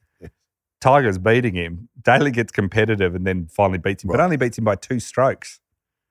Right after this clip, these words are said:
Speaker 2: So Tiger's thirteen, Daly's, like, twenty-three.
Speaker 1: Yeah.
Speaker 2: Ten years older, Tiger Woods has only just lost to him. And he says to the beat press, "This kid's better than everyone's saying. He's gonna be an absolute
Speaker 1: Okay.
Speaker 2: superstar."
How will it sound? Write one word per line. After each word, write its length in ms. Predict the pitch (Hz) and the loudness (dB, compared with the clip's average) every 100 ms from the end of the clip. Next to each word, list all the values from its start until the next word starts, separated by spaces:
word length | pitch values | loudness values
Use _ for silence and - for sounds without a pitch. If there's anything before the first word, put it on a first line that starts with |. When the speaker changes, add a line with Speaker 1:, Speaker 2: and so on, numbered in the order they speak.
| _ | _
Speaker 2:
So 140 | - | -6
Tiger's 420 | 117 143 160 143 - | -2 2 2 0 -2
thirteen, 420 | 127 113 123 101 | 0 2 0 0
Daly's, 380 | 107 110 110 95 | 2 2 0 -2
like, 180 | 113 - - | -6 -6 -12
twenty-three. 720 | - 131 117 - - 107 87 | -4 -2 -2 -6 -4 -4 -2
Speaker 1:
Yeah. 200 | 85 73 - _ - | -6 -8 -12 _ -4
Speaker 2:
Ten 180 | 131 127 | -2 0
years 180 | 117 | 0
older, 400 | 104 104 92 87 - | 0 0 -2 -6 -8
Tiger 260 | - 101 98 | -2 -2 0
Woods 220 | 95 92 | -4 -6
has 100 | 92 | -8
only 300 | 107 95 92 | -6 -6 -6
just 300 | 85 95 - | -6 -6 -6
lost 280 | 92 95 - | -6 -6 -6
to 140 | 92 87 | -8 -8
him. 160 | 87 _ _ - | -14 _ _ -6
And 100 | 98 | -4
he 60 | 95 | -2
says 320 | 110 101 - | 0 -2 -4
to 100 | 101 | -8
the 100 | 92 | -8
beat 380 | 82 101 95 - | -4 -4 -4 -4
press, 400 | 92 90 - - _ _ | -4 -4 -8 -20 _ _
"This 140 | 107 - | -8 -2
kid's 220 | 113 90 | -2 -2
better 360 | 82 95 95 | -2 0 2
than 160 | 90 92 | -2 -4
everyone's 360 | 87 87 82 - | -6 -8 -10 -8
saying. 360 | 87 73 - _ _ | -8 -8 -18 _ _
He's 160 | 104 85 | -10 -6
gonna 200 | 92 85 | -6 -6
be 80 | 87 | -8
an 100 | - | -10
absolute 400 | 87 - 90 82 | -16 -12 -10 -6
Speaker 1:
Okay. 180 | 87 87 | -4 -2
Speaker 2:
superstar." 460 | 92 - - 85 | -4 -6 -8 -8